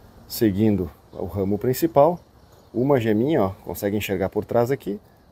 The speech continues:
duas e corta. Pode deixar duas, três, sem problema nenhum.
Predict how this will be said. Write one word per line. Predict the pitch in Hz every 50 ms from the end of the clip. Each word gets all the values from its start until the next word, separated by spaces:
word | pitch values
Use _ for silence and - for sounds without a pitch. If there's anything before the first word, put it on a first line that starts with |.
| _ _
duas | - 123 131 131 143 175 220 220 196 - - - - - _ _ _ _ _ _ -
e | -
corta. | - - 135 113 92 - - - - - - - _ _ _ _ - - _ _ - _ _ _ _ _ - _ - - - - - -
Pode | - 156 143 147
deixar | 135 107 98 - 101 87
duas, | 80 98 123 143 147 139 120 - -
três, | - 120 127 135 131
sem | - 135 127
problema | - 113 101 110 127 143 147
nenhum. | 147 175 160 110 76